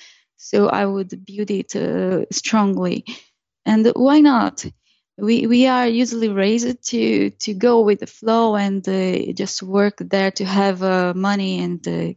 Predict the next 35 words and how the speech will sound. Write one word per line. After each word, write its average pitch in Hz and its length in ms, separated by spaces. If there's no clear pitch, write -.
be, - 440
keep 208 240
ourselves, 180 640
uh, 185 80
fine. 226 580
But 202 420
I 233 120
think, 370 260
uh, 339 180
life 294 320
is - 240
much 285 320
more 285 280
than 254 260
that. 180 320
We, 214 360
we, 220 380
we 214 160
are 220 140
here 226 400
and 220 220
we 220 140
are 214 180
very 214 360
valuable. 202 720
So - 520
we 202 80
can 214 360
add 202 300
with 196 280
our 196 300
own 202 240
ideas 175 580
and 170 180
create 170 380